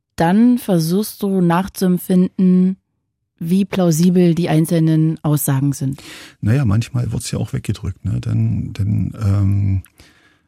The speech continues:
Speaker 2: äh, ist man sehr fokussiert, weil selbstverständlich das, ähm, Eindringen in die intimste Fe-, Sphäre eines Opfers, ne, ist dann so überwertig für ein Opfer,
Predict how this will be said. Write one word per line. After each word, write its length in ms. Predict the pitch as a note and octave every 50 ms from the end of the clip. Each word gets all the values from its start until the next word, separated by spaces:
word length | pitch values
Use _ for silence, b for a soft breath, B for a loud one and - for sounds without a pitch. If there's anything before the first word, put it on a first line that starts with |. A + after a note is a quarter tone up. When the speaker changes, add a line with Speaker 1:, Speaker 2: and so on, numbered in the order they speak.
| b _
Speaker 2:
äh, 300 | F#2+ F#2+ F#2+ G2 - - _
ist 120 | A2 A2
man 140 | B2+ A#2+ G#2+
sehr 100 | A#2 A#2
fokussiert, 760 | - - A#2+ - - F#2+ - - - G2+ A2 C#3+ D#3 - -
weil 280 | B2 A2 - - - - _
selbstverständlich 960 | - - G2 F#2 - - - - F2+ - - G2 F#2+ G2+ - - - F#2 - - _ _ _ _ _ _ _ _ _ _ _ _
das, 400 | G#2 G#2 G2+ - - - - - _ _ _ _ _ -
ähm, 460 | G#2+ G2+ F#2+ F#2+ F2+ F#2 F#2 F2+ E2+ - _ _ _ _ _
Eindringen 640 | - G#2+ A#2 C#3 D3 C3+ A#2 A2+ A2+ A#2 A#2 A2+ -
in 160 | G#2+ G#2+ G#2
die 140 | G#2+ B2+ -
intimste 640 | A2 A2 G#2+ - - D#3 D#3 C#3+ - - - - C3+
Fe-, 240 | A#2+ - - - - - _
Sphäre 580 | G2+ G#2 - - - - A2+ A#2 B2 A#2 G#2+ -
eines 380 | - F#2+ G2 A2 G2+ - - _
Opfers, 520 | A2 G2 - - - F#2+ G2+ G2+ - - -
ne, 300 | A#2+ A#2+ B2 C3 B2+ A2 - _ -
ist 180 | G#2 - -
dann 140 | A#2+ G#2+ G2+
so 280 | F#2 A2+ B2+ C#3 - - _ _ _ -
überwertig 680 | E3 E3+ F3+ A#2+ F#2 F#2 F#2 - F#2+ A2 - G#2+ G#2 -
für 140 | - G#2+
ein 140 | G#2+ G#2 G2+
Opfer, 400 | - B2 A#2 - - - C#3 C#3+